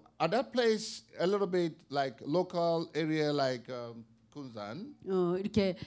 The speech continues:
Speaker 2: 군산처럼 이렇게 좀 외진 데인데,
Speaker 1: So, and then there was some bush, wood,
Speaker 2: 거기에 이제
Speaker 1: thick
Speaker 2: 숲이
Speaker 1: forest
Speaker 2: 있었어요. 아주 막 그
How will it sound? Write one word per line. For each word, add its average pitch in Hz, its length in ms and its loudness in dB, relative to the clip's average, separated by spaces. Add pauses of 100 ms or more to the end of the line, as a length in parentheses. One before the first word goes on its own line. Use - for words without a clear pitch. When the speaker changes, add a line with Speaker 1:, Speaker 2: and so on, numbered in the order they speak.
(120)
Speaker 2:
군산처럼 226 720 2
이렇게 190 400 -2
좀 185 320 -2
외진 240 420 4
데인데, 170 960 2 (580)
Speaker 1:
So, 185 560 4 (400)
and 165 220 0
then 160 420 2
there 175 160 4
was 160 140 2
some 160 300 -2 (720)
bush, - 420 -8
wood, 151 280 -6 (200)
Speaker 2:
거기에 254 360 6
이제 220 160 0 (100)
Speaker 1:
thick 240 120 0
Speaker 2:
숲이 359 160 0
Speaker 1:
forest 160 400 8
Speaker 2:
있었어요. 170 380 -2
아주 240 600 2
막 202 260 0
그 202 200 0